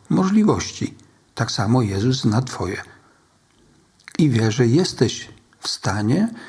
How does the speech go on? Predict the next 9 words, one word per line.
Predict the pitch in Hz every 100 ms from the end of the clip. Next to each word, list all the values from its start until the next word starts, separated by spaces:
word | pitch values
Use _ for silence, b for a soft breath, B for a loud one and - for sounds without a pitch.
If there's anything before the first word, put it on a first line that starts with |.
| B B _
tę | 135 131
odwagę | 127 107 104 131 180 196 175 175 175
w |
swoim | - - 110 113 104
sercu | - 139 143 - -
odnaleźć. | 131 110 101 90 95 - - - b b b b b
I | 135
trzeci | - - - 107
wymiar | 113 135